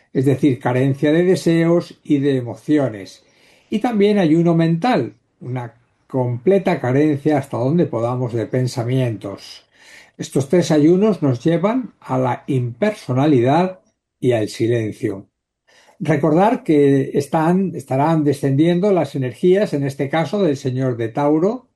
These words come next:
la bendición de Buda, y que por tanto es menester mantenerse en ese silencio y serena expectación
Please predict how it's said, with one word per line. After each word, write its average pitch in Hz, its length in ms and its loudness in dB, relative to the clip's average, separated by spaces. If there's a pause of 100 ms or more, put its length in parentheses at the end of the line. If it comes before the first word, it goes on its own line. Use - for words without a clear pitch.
(140)
la 117 160 -6
bendición 117 540 -4
de 120 80 0
Buda, 196 480 0 (360)
y 190 200 0
que 214 100 2
por 160 220 -2
tanto 180 280 0
es 180 120 0
menester 180 680 0
mantenerse 151 720 -2
en 143 80 0
ese 143 220 -2
silencio 180 500 -2
y 180 60 0
serena 139 320 -4
expectación 165 840 -2